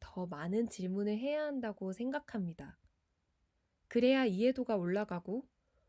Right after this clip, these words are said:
부족한 부분이 보완될 테니까요. 그렇지만 현실에서 공부를 못하는 학생들은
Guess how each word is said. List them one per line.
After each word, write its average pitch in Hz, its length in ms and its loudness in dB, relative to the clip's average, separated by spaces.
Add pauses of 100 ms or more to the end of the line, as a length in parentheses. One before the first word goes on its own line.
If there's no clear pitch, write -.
부족한 294 440 -2
부분이 214 340 -2
보완될 214 500 0
테니까요. 170 720 -8 (1200)
그렇지만 254 680 0
현실에서 285 840 -2 (420)
공부를 240 400 2
못하는 226 500 -2
학생들은 196 720 -2